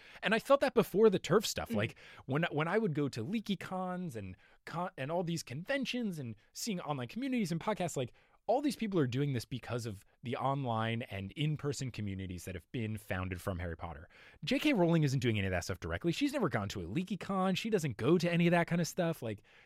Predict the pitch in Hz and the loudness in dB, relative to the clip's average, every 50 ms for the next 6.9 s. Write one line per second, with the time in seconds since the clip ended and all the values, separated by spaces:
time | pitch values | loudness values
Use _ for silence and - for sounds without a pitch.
0 | _ _ - - - 180 185 180 170 139 120 127 120 117 117 123 127 147 - 117 | _ _ -10 -8 -6 -2 -2 -2 -2 -2 -2 -4 -2 -2 0 0 -2 -2 -2 -2
1 | 113 113 117 113 104 - - - - 143 143 135 - - - 135 131 127 120 110 | 0 0 0 -2 -4 -8 -10 -6 -4 -4 -2 -4 -4 -6 -6 -6 -4 -4 -4 -4
2 | 113 107 - 98 - 120 117 104 101 98 92 92 87 87 87 - _ _ _ _ | -4 -6 -6 -8 -6 -6 -4 -4 -4 -4 -4 -6 -6 -8 -8 -12 _ _ _ _
3 | _ _ - 104 98 92 90 90 90 87 - - - - _ _ _ _ _ _ | _ _ -2 0 2 2 0 0 -2 -4 -6 -8 -8 -12 _ _ _ _ _ _
4 | 151 104 113 117 104 120 110 - 135 120 113 104 104 127 131 165 214 277 254 131 | -8 -2 -2 0 2 0 0 0 -2 -4 -4 -4 -4 -2 0 2 4 6 6 4
5 | 78 78 - - _ _ _ - 131 110 104 107 - 139 127 - - - 139 147 | 2 -2 -8 -14 _ _ _ -4 -2 -2 0 -2 -2 -4 -8 -8 -6 -6 -4 -2
6 | 160 147 135 143 143 139 131 - 139 117 101 95 95 95 98 104 - - | -2 -2 -2 -2 -4 -4 -4 -6 -6 -4 -4 -2 -2 -2 -2 -2 -4 -8